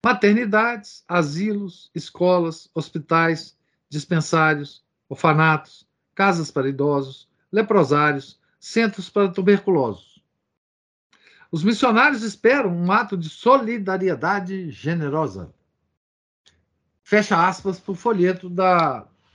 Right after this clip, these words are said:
do Dia Mundial das Missões, né? Não há em todo esse apelo qualquer sombra de religião católica,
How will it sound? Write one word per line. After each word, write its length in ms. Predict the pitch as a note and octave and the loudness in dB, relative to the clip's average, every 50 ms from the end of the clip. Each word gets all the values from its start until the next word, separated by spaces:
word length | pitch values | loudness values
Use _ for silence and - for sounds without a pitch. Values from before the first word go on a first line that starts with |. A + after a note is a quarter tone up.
| _ _ _ _ _ _ _ _ _ _ _ _ _ _ | _ _ _ _ _ _ _ _ _ _ _ _ _ _
do 120 | D3+ D#3+ | -6 -6
Dia 400 | D3 C#3+ F#3 G3 G3 G3 F#3+ - E3+ | -2 2 4 4 4 4 2 0 -2
Mundial 460 | F3 G3 G3+ F3 F3+ F3 F#3 F#3 F3 | 0 0 2 2 4 4 2 2 0
das 140 | E3+ E3+ E3+ | -2 -2 -2
Missões, 760 | G3 F#3+ - - F#3 F3 E3 D#3 D3+ D3 - - _ _ _ _ _ _ _ | -2 -4 -4 -6 -6 -6 -4 -6 -6 -8 -12 -16 _ _ _ _ _ _ _
né? 380 | F#2+ F#2 F#2+ A2 C3+ D#3 E3 D#3+ - _ _ _ _ _ _ _ _ _ _ _ _ _ _ _ _ _ _ _ _ _ _ _ _ _ _ _ _ _ _ _ _ _ _ _ _ _ _ _ _ _ _ _ _ | -20 -18 -14 -12 -10 -10 -10 -10 -12 _ _ _ _ _ _ _ _ _ _ _ _ _ _ _ _ _ _ _ _ _ _ _ _ _ _ _ _ _ _ _ _ _ _ _ _ _ _ _ _ _ _ _ _
Não 280 | G3 B3+ C#4+ C4 B3 | 2 2 4 4 6
há 240 | C4+ D4+ D#4 D4+ - G3+ | 6 6 6 4 2 2
em 140 | G#3+ G#3 - | 2 2 2
todo 320 | - C#4 D#4 E4+ D4 D4 | 2 0 -2 0 0 -2
esse 220 | C4 G#3 - - | -2 -2 0 0
apelo 540 | G3+ D#3 - - G3+ A#3 C#4 C#4 A3+ E3 C#3 | 0 0 0 -4 -4 -2 0 0 0 0 -2
qualquer 420 | - - F#3+ G3 G3 - B3+ C#4 C4+ | -2 -2 -4 -4 -4 -2 -4 -4 -4
sombra 520 | - - - - A3 C4 C#4 C#4 C4 A#3 | -6 -12 -4 -2 -2 0 0 -2 -4 -2
de 140 | G3+ G#3 G#3 | 0 0 2
religião 340 | G#3+ G#3 F#3+ F3 G3 F#3+ G3 | 2 2 0 0 -2 -2 -2
católica, 600 | - E3 - - F3 F3+ F3 C#3+ - - _ | -4 -6 -4 0 2 2 2 2 -2 -8 _